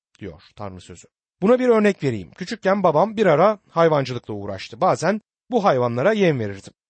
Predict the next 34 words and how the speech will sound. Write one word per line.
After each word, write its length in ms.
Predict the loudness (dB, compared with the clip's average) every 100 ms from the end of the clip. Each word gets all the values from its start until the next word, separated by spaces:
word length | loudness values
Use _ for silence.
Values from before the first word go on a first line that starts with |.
| -4
Kocaman 440 | 0 2 4 4 2
bir 100 | 0
samanlık 520 | 2 4 4 0 0
vardı. 220 | 0 0
Akşamları 500 | -2 0 0 2 0
oraya 420 | 2 2 4 2
bir 100 | 0
gaz 320 | -2 2 4 2
lambasıyla 460 | 0 -2 -4 -6
giderdim. 380 | -4 -4 -4 -6
Elimde 520 | -4 -2 -2 -4 -4 -8 0
gaz 260 | 0 2
lambasıyla 520 | 0 -2 -6 -4 -4
samanlığa 520 | -2 0 0 0 -4 -4
girdiğimde 720 | 0 0 -2 -6 -2 0 -2 _ -12
iki 180 | -4
şey 200 | 0 2
olurdu. 380 | 2 -2 -8 -12 _ _ _
Fareler 420 | 2 4 4 2
saklanmak 640 | 0 -2 -2 2 2 0
için 140 | -4 -6
koşardı. 480 | -6 -4 -4 -6 -12 _ _ -4
Koşuşmalarını 640 | -4 -2 -2 0 0 0
duyabilirdim. 520 | 2 2 2 0 -2 _ _ _ _ _ 0
Ve 160 | 0 2
çatı 240 | -2 -2
girişlerinde 580 | -4 -4 -2 -4 0 0
yuva 260 | 4 4
yapmış 360 | 4 0 -4 -4
olan 240 | 0 0
küçük 340 | 0 -8 -8 -6
kuşlar 400 | -8 -2 -2 0
da 120 | -2
ötüp 280 | 0 -2